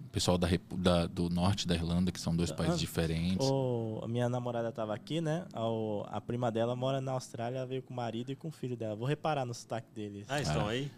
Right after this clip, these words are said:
Speaker 2: Então, estão aí.
Speaker 3: Legal.
Speaker 1: Diferente,
Speaker 2: Vieram
Speaker 1: né?
Speaker 2: trazer azar pro Brasil, ficar assistindo o jogo lá com eles,
Speaker 3: <laughs>
Speaker 2: desgraça.
Speaker 3: Eles são australianos?
Speaker 2: São.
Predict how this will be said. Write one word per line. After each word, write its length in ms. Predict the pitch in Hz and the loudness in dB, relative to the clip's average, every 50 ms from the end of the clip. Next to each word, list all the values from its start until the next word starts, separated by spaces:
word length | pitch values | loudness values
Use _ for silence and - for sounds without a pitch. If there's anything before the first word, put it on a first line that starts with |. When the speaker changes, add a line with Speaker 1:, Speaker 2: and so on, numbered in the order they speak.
| - - | -12 -6
Speaker 2:
Então, 260 | - 107 104 101 101 | -4 -2 -2 -2 -2
estão 200 | 104 - - 113 113 | -6 -6 -6 -4 -4
aí. 140 | 113 107 104 | -2 -4 -4
Speaker 3:
Legal. 140 | 107 104 - - - - - - - | -6 -8 -10 -14 -16 -18 -20 -20 -18
Speaker 1:
Diferente, 360 | - - - - 87 82 85 110 | -18 -8 -4 -2 0 0 2 4
Speaker 2:
Vieram 180 | 123 127 131 | 4 4 6
Speaker 1:
né? 60 | 165 | 6
Speaker 2:
trazer 220 | 131 135 131 123 131 | 4 4 4 6 6
azar 280 | 127 123 117 113 113 113 | 4 6 4 4 2 2
pro 100 | - 113 | 0 0
Brasil, 320 | 113 110 107 104 104 107 104 | 2 2 2 4 2 0 0
ficar 180 | - - 113 107 | -2 -2 -4 -4
assistindo 320 | - - - - 113 - | -4 -6 -6 -6 -4 -4
o 40 | 107 104 | -2 -2
jogo 200 | 110 107 104 110 | -2 -2 -2 -2
lá 100 | 104 101 | -2 -2
com 140 | - - 107 | -2 -4 -4
eles, 120 | 104 107 107 | -2 0 0
Speaker 3:
<laughs> 60 | - | 0
Speaker 2:
desgraça. 380 | 104 104 104 - - 101 92 104 | 0 0 -2 -2 0 0 0 0
Speaker 3:
Eles 80 | 98 - | 0 0
são 140 | - 113 104 | 0 -2 -2
australianos? 720 | 98 - - - 98 92 92 101 123 139 135 120 107 - | -2 -4 -4 -4 -4 -4 -4 -4 -4 -4 -4 -6 -8 -10
Speaker 2:
São. 560 | - - - - 139 135 143 143 147 147 | -12 -12 -4 0 2 4 4 4 2 -2